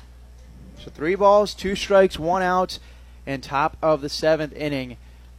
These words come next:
here in game two of the Triangular. Here comes the delivery to Calvert. She will swing and foul it off to stay alive. Didn't make a whole lot of hard contact, but enough to keep the game going, or keep the at-bat going.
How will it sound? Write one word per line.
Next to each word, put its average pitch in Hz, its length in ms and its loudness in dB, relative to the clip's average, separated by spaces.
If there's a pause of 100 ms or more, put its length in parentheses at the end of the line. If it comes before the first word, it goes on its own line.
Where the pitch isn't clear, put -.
here 139 220 -10
in 123 100 -8
game 135 260 -6
two 139 280 -6
of 131 140 -4
the 127 80 -12
Triangular. 131 720 -6
Here 131 180 -8
comes 139 300 -6
the 135 80 -6
delivery 165 320 -2
to 143 60 -4
Calvert. 185 420 4
She - 140 -6
will 143 100 -4
swing 143 340 -6
and 131 160 -10
foul 135 300 -2
it 127 80 -2
off 127 240 -4
to 131 160 -12
stay 123 260 -6
alive. 127 420 -6 (500)
Didn't 127 160 -12
make 147 180 -6
a 139 80 -4
whole 151 140 -2
lot 151 120 2
of 143 80 2
hard 170 220 0
contact, 139 520 -4
but 127 120 -6
enough 147 360 -8 (280)
to - 80 -18
keep 143 260 -8
the 139 80 -12
game 131 220 -6
going, 131 400 -6
or 131 100 -6
keep - 260 -12
the 127 140 -6
at-bat 120 380 -8
going. - 260 -18